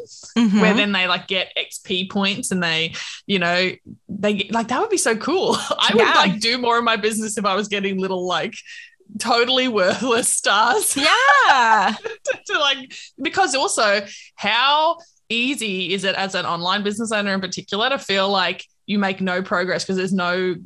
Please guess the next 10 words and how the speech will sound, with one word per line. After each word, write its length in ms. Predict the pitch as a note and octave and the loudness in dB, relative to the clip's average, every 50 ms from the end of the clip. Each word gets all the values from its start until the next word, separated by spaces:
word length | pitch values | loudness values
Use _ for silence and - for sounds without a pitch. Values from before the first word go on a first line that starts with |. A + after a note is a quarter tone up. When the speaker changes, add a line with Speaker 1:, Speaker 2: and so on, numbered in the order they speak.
| - _ - | -16 _ -2
Speaker 1:
That's 200 | G3 G#3+ G3+ F3 | 0 0 2 2
Speaker 2:
there's 20 | |
Speaker 1:
exactly 480 | G3+ G3+ G3+ G3+ G#3 G#3+ G#3+ G#3+ - - | 0 2 4 4 4 4 4 4 4 4
Speaker 2:
no 140 | - - A#3+ | 4 4 2
Speaker 1:
it. 120 | G#3+ - | 0 -2
Speaker 2:
milestones. 880 | F#3 G3+ F#3+ F#3+ G#3 A3+ C4 B3 - - G#3+ F#3 E3 D3+ D3+ D#3+ - - | 0 0 2 2 2 0 -2 -2 -4 -4 -4 -4 -4 -6 -8 -6 -2 0
Speaker 1:
Yep. 80 | A#3 B3 | 0 2
Speaker 2:
There's, 160 | G#3 G3+ F3 | 0 0 0
you, 160 | G3 G3 G3+ | -2 -2 0
like, 260 | G3 G3+ F#3+ F#3+ - | 0 0 0 -2 -6